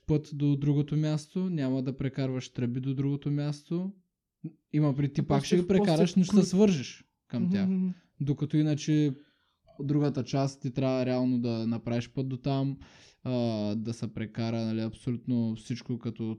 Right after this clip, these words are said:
Speaker 1: ток и вода. И това също ти е, нали, някакъв, някакви пари, които по-хубаво си ги прибереш в джоба. Нали.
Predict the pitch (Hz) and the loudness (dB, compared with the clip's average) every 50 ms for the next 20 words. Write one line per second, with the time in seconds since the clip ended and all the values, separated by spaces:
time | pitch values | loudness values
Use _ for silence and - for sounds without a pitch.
0 | - - 117 110 113 - 117 107 110 107 110 107 110 123 160 - - - _ _ | -4 -4 -4 -2 -2 -4 -6 -4 -4 -4 -4 -2 -4 -4 -6 -10 -14 -20 _ _
1 | _ _ _ _ _ _ _ _ _ - - 127 131 131 131 131 127 127 127 127 | _ _ _ _ _ _ _ _ _ -6 -4 -2 -2 0 -2 -2 -2 -2 -2 -2
2 | 127 127 123 123 - 131 131 131 131 - 143 - - - - - 147 143 139 135 | -2 -2 -4 -4 -2 -2 -2 -2 0 -2 -2 -4 -4 -6 -2 0 0 2 2 0
3 | 135 131 135 135 131 131 131 127 - - 135 127 - - _ _ _ _ - 170 | 0 0 0 0 0 -2 -2 -4 -4 -4 -4 -4 -6 -10 _ _ _ _ -18 -10
4 | 160 143 139 131 131 - 139 131 - 151 156 151 139 120 120 127 147 - _ - | -4 -2 -2 -2 -2 -2 -4 0 2 2 4 4 2 0 -2 -6 -12 -16 _ -6
5 | 135 127 127 - 131 135 139 143 147 147 147 - 135 120 - 120 120 123 - 147 | -4 -4 -2 -2 -2 -2 -2 -2 -2 -4 -4 -6 -6 -6 -4 -4 -6 -4 -2 -2
6 | 139 143 143 156 147 151 160 170 175 170 156 156 190 185 131 110 - - - _ | -2 -2 -2 -2 -2 0 2 2 2 2 4 4 4 4 4 2 0 -6 -12 _
7 | - - 117 113 107 104 | -8 -6 -4 -4 -4 -6